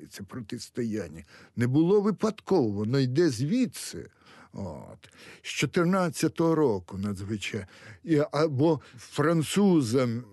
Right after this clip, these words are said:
англійцям, їм властиве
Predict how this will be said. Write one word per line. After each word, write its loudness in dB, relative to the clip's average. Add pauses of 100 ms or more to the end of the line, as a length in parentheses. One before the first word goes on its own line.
(180)
англійцям, 2 (300)
їм 2
властиве 2